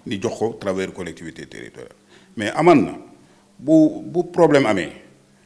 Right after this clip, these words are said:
mais nga woo nit yi ngeen toog ngeen waxtaan seet nu ñuy trouver solution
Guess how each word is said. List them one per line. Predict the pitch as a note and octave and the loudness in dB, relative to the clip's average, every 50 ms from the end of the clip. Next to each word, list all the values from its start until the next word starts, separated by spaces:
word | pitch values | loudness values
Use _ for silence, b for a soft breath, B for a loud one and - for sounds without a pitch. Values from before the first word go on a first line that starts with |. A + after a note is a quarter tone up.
| _ - | _ -10
mais | - G#2 G#2 | -6 -4 0
nga | A2 B2+ | 2 4
woo | C3+ C#3 C#3+ | 6 6 6
nit | C#3+ D3 C#3+ | 4 4 2
yi | D3 C#3+ | 4 4
ngeen | D3 D3 C#3+ | 4 4 4
toog | C#3+ D3+ C#3+ C3+ | 4 2 0 2
ngeen | C#3+ D3 C3+ | 0 0 0
waxtaan | D3+ D3 - - F#3 G3 F#3 A2+ | 0 -2 -2 -4 -6 -6 -6 -6
seet | - - C#3 B2 | -2 -2 0 2
nu | A2 C3+ | 2 4
ñuy | C#3+ D3 C#3 | 4 4 2
trouver | C#3+ F#3+ C#3 D3+ C#3+ | 2 2 2 2 0
solution | D3 - D3 D3+ D3 - - G3+ | 0 -2 -2 -2 -2 -4 -6 -10